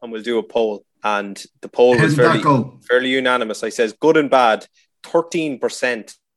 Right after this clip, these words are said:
Speaker 1: voted for good, eighty-seven percent voted bad," and we had about four hundred votes on it.
Speaker 2: And where did you, where did you rate it yourself, Davey? It was right in the
Speaker 1: Uh,
Speaker 2: middle
Speaker 1: there were,
Speaker 2: for me.
Speaker 1: there, there were tier three for me, probably
Speaker 2: They
Speaker 1: in the
Speaker 2: were in
Speaker 1: bottom
Speaker 2: tier
Speaker 1: ten, fifteen, yeah.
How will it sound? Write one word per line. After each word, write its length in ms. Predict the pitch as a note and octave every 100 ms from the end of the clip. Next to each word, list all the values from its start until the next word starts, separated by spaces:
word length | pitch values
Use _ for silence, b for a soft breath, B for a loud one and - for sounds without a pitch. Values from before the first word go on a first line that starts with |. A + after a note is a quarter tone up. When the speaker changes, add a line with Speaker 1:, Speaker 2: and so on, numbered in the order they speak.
| _ - _
Speaker 1:
voted 340 | - A2 G#2 G2+
for 100 | G#2
good, 360 | - A2 G2 - _ _ _ _
eighty-seven 800 | B2+ C3 B2+ A2 - A2 G#2+ G#2
percent 540 | G2 G2 G#2 G2 G2 F#2
voted 340 | G#2+ G2+ F#2+ -
bad," 340 | G2+ G2 F#2+ - -
and 100 | G#2
we 80 |
had 140 | G#2 G2+
about 260 | G2 G#2
four 240 | G2 G#2+ G#2+
hundred 260 | G#2+ G#2 F#2+
votes 360 | G#2+ G#2 G2
on 140 | - G2
it. 120 | F#2+ - _ _ b
Speaker 2:
And 160 | E3 D#3
where 240 | F#3 F#3
did 180 | D#3+ D3
you, 440 | E3+ E3 D#3 C#3+ C#3
where 200 | C#3+ D#3+
did 180 | D3 C3+
you 280 | D3+ D3+ C#3+
rate 320 | B2+ C3+ C3
it 120 | A#2+
yourself, 360 | A#2 A#2 C3 B2
Davey? 240 | B2 A2+
It 80 | A#2+
was 120 | A#2+
right 220 | B2 E3+
in 60 | E3+
the 80 | C3+
Speaker 1:
Uh, 40 |
Speaker 2:
middle 200 | B2+ C#3
Speaker 1:
there 80 | C3+
were, 60 | A2
Speaker 2:
for 40 | A2
me. 60 |
Speaker 1:
there, 180 | G#2+ G2+ -
there 100 | -
were 400 | C3+ B2+ B2 A2 _ _ _ - _
tier 240 | - C#3+ C#3+
three 340 | - C#3+ C3
for 160 | A#2 A#2+
me, 360 | A2+ A2 G#2 _ _ _ _
probably 360 | A#2 A2+ A2+
Speaker 2:
They 20 | A2+
Speaker 1:
in 60 |
the 60 | C3+
Speaker 2:
were 20 |
in 40 |
Speaker 1:
bottom 200 | C#3 A2+
Speaker 2:
tier 100 | C3+
Speaker 1:
ten, 360 | C3 A#2+ A2 G#2
fifteen, 540 | - A#2 - G#2+ G#2
yeah. 200 | G#2 G#2+